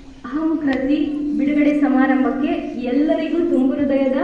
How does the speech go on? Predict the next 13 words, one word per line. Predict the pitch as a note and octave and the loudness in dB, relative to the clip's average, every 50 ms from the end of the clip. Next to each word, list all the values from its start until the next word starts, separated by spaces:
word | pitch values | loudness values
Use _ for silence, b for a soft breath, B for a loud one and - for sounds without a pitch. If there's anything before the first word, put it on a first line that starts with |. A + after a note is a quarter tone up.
| - - - - - - - - - - | -2 -4 -6 -10 -12 -12 -14 -14 -12 -10
ನಮಸ್ಕಾರಗಳು, | A3+ G#3+ A#3 B3 C#4 - - C#4 B3+ A#3+ A#3+ A#3 A3+ A3 C4 - - - - - - | -8 -4 -4 -4 -4 -2 -4 -4 -2 -2 -2 -2 -2 -2 -2 -2 -2 -4 -6 -8 -6
ಸ್ವಾಗತ. | - A#3+ A#3 A#3 A#3+ B3 - B3 B3 B3+ D4 E4+ - - - - - - - - - - - - - - - - - - - - - - - - - - - - - - - - - - - - - - - - - - A#3 B3 | -4 -2 -2 0 0 -2 -4 -4 -4 -4 -4 -4 -6 -6 -8 -10 -10 -12 -12 -12 -14 -14 -14 -16 -16 -16 -16 -18 -18 -18 -16 -16 -16 -18 -18 -20 -20 -20 -20 -20 -20 -20 -18 -18 -18 -18 -18 -20 -20 -20 -20 -20 -18 -12 -4 0
ಹಲವಾರು | C4+ C4+ D4 D4+ - F4+ F#4 F#4 - C#4 | 2 4 4 4 4 4 4 4 4 4
ಗು-, | C4 D4+ - - B3+ A#3+ B3+ | 4 4 2 2 0 2 2
ಗುರಿ | C#4+ E4 F#4+ F#4+ | 4 4 4 4
ಉದ್ದೇಶಗಳನ್ನ | - - B3+ - D#4 - F4 - E4+ D#4+ D#4+ E4 E4 E4+ E4+ | 4 2 2 2 2 0 0 0 0 0 2 2 2 2 2
ಇಟ್ಕೊಂಡು | D#4+ D4+ - - - - D#4+ D#4+ D#4 E4+ - | 2 2 0 0 0 0 0 0 2 2 2
ಹುಟ್ಟುಕೊಂಡಿರುವಂತಹ | - D4 C#4 - - - - E4+ E4+ D#4 E4 E4 D#4 D#4 D#4 D4+ E4 | 2 2 2 2 2 0 0 0 0 2 2 2 2 2 2 2 2
ನಮ್ಮ | E4 E4+ E4 D#4 D4 D4 D4 | 0 0 2 4 4 4 6
ಒಂದು | D4 D4 C#4+ C#4+ C#4+ C#4+ C#4+ D4 D4 - - - - | 4 6 6 6 6 6 6 6 4 2 2 2 2
ವಿಶಿಷ್ಟವಾ-, | C4 C4+ - - E4+ E4+ - - - F#4 F4 E4+ D#4+ D4+ D4 C#4+ C4 - B3 A#3 | 2 2 2 0 0 0 0 -2 0 0 0 0 0 -2 -2 -2 -4 -4 -2 -2
ವಿಶಿಷ್ಟವಾದ | C4 B3 C4 E4 - - E4+ E4 D#4+ D#4 D4 E4 F4 - | -2 0 0 -2 -2 -2 -2 -2 -2 -2 0 0 0 0
ಕೊಡುಗೆಗಳನ್ನ | C#4+ B3+ C4 C#4+ - - - - D4+ - D#4+ D#4+ | 2 4 4 4 4 4 2 0 -2 -2 -2 -2